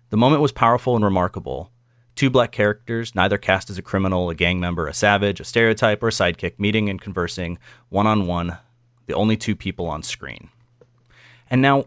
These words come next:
when I started to put together, oh, and, uh, and thank you, Kim. I, I reached out to her and made sure it was okay, um, that I shared her ideas. So I, I appreciate her,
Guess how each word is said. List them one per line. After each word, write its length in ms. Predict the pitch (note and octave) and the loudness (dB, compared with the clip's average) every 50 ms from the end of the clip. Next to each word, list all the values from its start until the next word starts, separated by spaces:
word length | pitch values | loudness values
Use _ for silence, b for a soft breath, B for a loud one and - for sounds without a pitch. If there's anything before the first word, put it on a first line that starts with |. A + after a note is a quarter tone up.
| _ - | _ 0
when 160 | C#3 C#3 C#3 | 2 4 4
I 120 | C#3 F3+ | 4 4
started 360 | - - - F#3 F3+ E3+ D#3+ | 2 0 0 0 2 0 -2
to 80 | - - | -4 -6
put 200 | - - C3+ - | -6 -6 -4 -4
together, 640 | - B2 G#2+ A2+ G2+ F#2+ F#2+ F#2+ F#2 F#2 F2+ F2+ - _ _ _ _ - | -2 0 2 2 2 2 2 2 2 2 0 -2 -8 _ _ _ _ 0
oh, 100 | G2+ F#2+ | 2 2
and, 200 | G#2+ G2+ G2 F#2+ | 2 2 2 0
uh, 200 | F2 E2 D#2+ E2+ - - | 0 -2 -4 -6 -6 -4
and 120 | G#2 G2 | -2 0
thank 180 | - G#2 E2 D2+ | 2 0 0 -2
you, 80 | D#2+ - | -6 -10
Kim. 240 | - E2 D#2+ D#2+ | -8 -6 -4 -2
I, 100 | F2+ G2 - | -2 0 2
I 60 | A2 | 2
reached 280 | G#2+ G#2+ G2+ - - G2 | 2 2 2 0 0 0
out 100 | F2+ E2+ | 0 0
to 60 | - - | 0 -2
her 180 | F2+ F2 F2 | 0 0 0
and 120 | F2 F2 F2 | 0 0 -2
made 140 | F2 E2 | -2 -4
sure 240 | - - E2+ E2 D#2+ | -4 -4 -4 -4 -6
it 120 | D#2 - F2 | -6 -8 -8
was 160 | F2 E2 E2+ | -8 -6 -8
okay, 340 | D#2+ - - E2 E2 D#2+ - _ _ _ _ _ - | -8 -6 -6 -4 -4 -6 -6 _ _ _ _ _ -10
um, 280 | F2 D#2 D2+ D#2 - _ | -8 -8 -8 -10 -12 _
that 100 | - E2+ | -4 -2
I 60 | F2 | -2
shared 300 | E2+ - - F2+ E2 D2+ | -2 -2 -2 -2 -2 -4
her 160 | - D#2 D#2+ | -4 -6 -8
ideas. 380 | D#2+ D#2+ D#2 D#2 D#2 D2+ D#2+ - | -8 -8 -8 -10 -10 -10 -8 -8
So 120 | - E2+ | -6 -6
I, 80 | E2+ F2 - - | -6 -6 -4 -4
I 60 | G2 | -6
appreciate 420 | E2+ - - F2+ - - E2+ D#2 | -6 -6 -6 -8 -4 -4 -4 -4
her, 260 | - F2+ E2+ E2+ - | -2 -2 -2 -2 -4